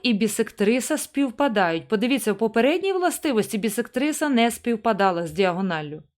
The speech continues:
А в сьомій і восьмій властивостях фігурує бісектриса, яка є діагоналлю. В сьомій властивості діагональ є бісектрисою тупого кута,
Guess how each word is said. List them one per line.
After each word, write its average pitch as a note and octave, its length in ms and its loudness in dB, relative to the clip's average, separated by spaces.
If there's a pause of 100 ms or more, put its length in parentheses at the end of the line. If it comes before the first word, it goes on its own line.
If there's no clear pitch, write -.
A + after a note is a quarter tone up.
(260)
А B3 80 2
в A#3 80 0
сьомій C#4+ 360 2
і - 180 -4
восьмій F4 460 -4
властивостях G#3+ 1080 -6
фігурує B3 840 0 (120)
бісектриса, A#3 1040 -2 (100)
яка G#3 440 -2
є A3 220 0
діагоналлю. F3 840 -4 (280)
В - 80 -12
сьомій D#4 420 2
властивості G3+ 640 -4
діагональ C4+ 560 2
є G#3+ 140 2
бісектрисою G#3 760 -2
тупого D#3+ 480 -10
кута, B3+ 360 -8